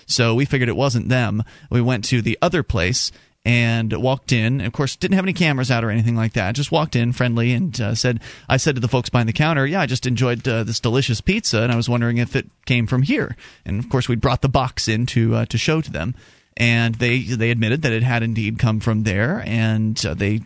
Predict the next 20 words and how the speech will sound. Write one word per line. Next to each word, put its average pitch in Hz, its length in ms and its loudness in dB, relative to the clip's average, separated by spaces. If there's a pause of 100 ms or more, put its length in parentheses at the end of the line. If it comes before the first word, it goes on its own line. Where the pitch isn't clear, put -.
(120)
basically 123 560 0
spilled 120 540 -2
the 123 100 2
whole 131 200 0
story 165 380 -2
to - 140 -2
me, 90 240 -2
and 117 200 -4
they 110 140 -6
were 113 80 0
very 120 220 2
nice. 120 420 -2 (320)
Uh, 87 200 0
basically 120 420 0
what 110 160 2
happened 123 360 0
was 110 340 0 (220)
the 120 100 2
very 123 260 2
Lieutenant 131 640 -2